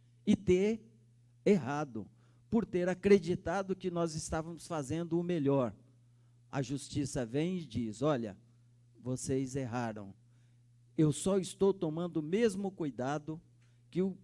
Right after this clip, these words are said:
Gilberto Beleza colocou aqui." Eu agradeço, ele colocou de maneira talvez mais clara do que eu. E a minha pergunta persiste. O Haroldo tem uma resposta simples, que ótimo, vai me deixar tranquilo. A,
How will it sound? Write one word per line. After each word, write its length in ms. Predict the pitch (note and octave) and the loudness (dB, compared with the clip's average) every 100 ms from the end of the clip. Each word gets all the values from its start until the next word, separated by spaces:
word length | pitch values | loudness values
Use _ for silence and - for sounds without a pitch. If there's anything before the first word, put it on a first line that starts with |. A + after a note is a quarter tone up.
| - | -14
Gilberto 640 | - C3+ D3 C#3+ F#3 F3+ E3+ | -2 2 2 2 0 -2 -6
Beleza 540 | D#3+ C#3+ C#3+ D#3 E3 | -4 -2 0 0 -4
colocou 440 | - F3 F3 F3 G3 | -4 -2 -2 -2 -6
aqui." 220 | G3 D#3+ | -6 -6
Eu 100 | D3 | -6
agradeço, 640 | C3 D#3+ C3 D3+ F#3+ D#3+ | -4 -6 -2 0 0 -2
ele 100 | C#3 | -8
colocou 380 | D3 E3 D#3 E3+ | -6 -8 -6 -8
de 80 | E3+ | -8
maneira 360 | D#3+ F3 F3 | -8 -6 -6
talvez 380 | - D3+ E3 D#3 | -4 -4 -4 -6
mais 260 | D#3 F#3 - | -6 -8 -8
clara 440 | D3 E3 F#3 D3+ | -2 0 0 0
do 120 | B2+ | -4
que 160 | A#2 A2+ | -6 -4
eu. 200 | F2+ D2 _ _ _ _ _ _ _ _ _ _ _ | -6 -8 _ _ _ _ _ _ _ _ _ _ _
E 140 | - D#3 | -4 -2
a 80 | D#3+ | 0
minha 220 | F#3+ F#3+ | -2 -4
pergunta 580 | E3 C#3 C3+ G3+ - G3+ | -2 -2 -2 0 0 0
persiste. 1080 | - F#3 E3 - - - - - - G#2 - _ _ _ - | -2 0 0 -4 -2 -2 -2 -8 -12 -14 -14 _ _ _ -10
O 120 | C3 | -4
Haroldo 400 | C#3 E3+ F#3 E3+ | 0 2 2 0
tem 180 | E3+ D#3+ | -2 -2
uma 160 | D3+ | -4
resposta 680 | C3 C#3 - - C3+ C3+ B2+ | -4 -4 -4 -4 -4 -4 -8
simples, 520 | - F3 G3 - - | -8 -8 -10 -10 -14
que 200 | - F3 | -2 4
ótimo, 400 | D#3+ D#3 - C3 | 4 4 0 -8
vai 160 | B2+ D#3 | -4 -4
me 100 | E3 | -4
deixar 340 | D#3 D3 D#3 | -4 -4 -6
tranquilo. 640 | D#3+ F3 E3 D3 D3 B2+ A2+ - - - | -4 -4 -2 0 2 0 -6 -18 -20 -10
A, 160 | D3 | -8